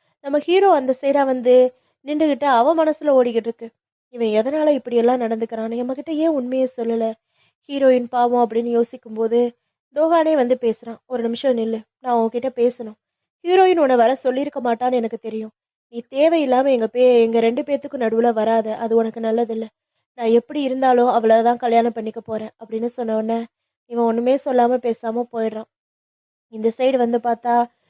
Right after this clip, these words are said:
நம்ம தோஹான் தூங்கிட்டு இருக்கும்போது திரும்பவும் அவன் பாய் ஃப்ரெண்டுக்கு கால், கால் பண்ணி மெசேஜ் பண்ணி பார்க்கறான், எடுக்கவே இல்ல.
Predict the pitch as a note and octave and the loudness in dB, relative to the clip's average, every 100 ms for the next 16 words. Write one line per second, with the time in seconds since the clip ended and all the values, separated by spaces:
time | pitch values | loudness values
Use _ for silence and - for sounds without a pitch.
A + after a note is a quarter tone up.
0 | _ _ B3+ A#3+ A3+ A#3 - C4+ C#4+ D#4 | _ _ -2 2 2 2 0 0 2 2
1 | D4+ C#4+ D4 C#4+ A#3+ B3 A#3 A#3+ B3 C4+ | 0 -4 -4 -4 -4 -8 -2 -2 -2 -4
2 | C#4+ D#4 D#4 C4+ A#3 A#3 A#3+ B3+ B3 A#3+ | -2 2 2 2 2 0 0 -4 -6 -8
3 | - A3+ A3+ A3 _ A3+ A3+ A#3 B3 B3+ | -4 0 0 -2 _ -12 -4 -2 -2 -2
4 | A#3 A#3 G#3+ B3 - A#3 A3+ A3 A3 A#3 | -2 -2 -2 -4 -4 -10 -8 -6 -4 -2
5 | A3 A3 A#3 A3+ A3+ | -2 -4 -8 -4 -4